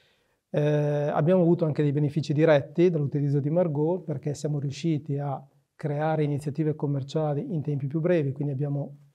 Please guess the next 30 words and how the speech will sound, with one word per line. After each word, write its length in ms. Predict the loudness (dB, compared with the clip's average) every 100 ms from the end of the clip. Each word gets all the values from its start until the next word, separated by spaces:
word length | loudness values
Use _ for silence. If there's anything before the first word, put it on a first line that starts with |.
| -12
guadagnato 840 | -2 0 2 2 0 0 -2 -6 -6
in 140 | -4
efficienza, 800 | -4 -4 -4 -6 -6 -6 -4 -6 -8 -20 _ _ _
ma 100 | -4
soprattutto 420 | 0 0 0 0
anche 240 | 0 0
in 60 | -2
efficacia, 600 | -2 -4 0 0 -2 -6
perché 220 | -6 -4
i 60 | -2
nostri 440 | -2 -4 -4 -6
gestori, 640 | -4 -6 -4 -2 0 0
i 40 | -2
nostri 600 | -4 -6 -4 -2 -2 -4
commerciali 880 | -2 0 0 -2 -4 -6 -4 -4 -4 -10 -20 _
riescono 800 | 2 6 6 4 -2 -4 -4 -6 -10
a 100 | -12
cogliere 380 | 2 4 4 2
i 20 |
bisogni 480 | 2 2 2 2 0
più 160 | 0
velocemente 640 | 0 0 -2 -2 -2 -2 -4
delle 200 | -2 -2
imprese, 720 | -2 -4 -6 -4 -4 -6 -12 _
sia 200 | 0 2
dei 160 | 2
clienti 520 | 0 -2 0 -2 -4
sia 260 | -6 -2 -2
dei 260 | -2 -4 -6
prospect. 680 | -8 -8 -10 -12 -12 -12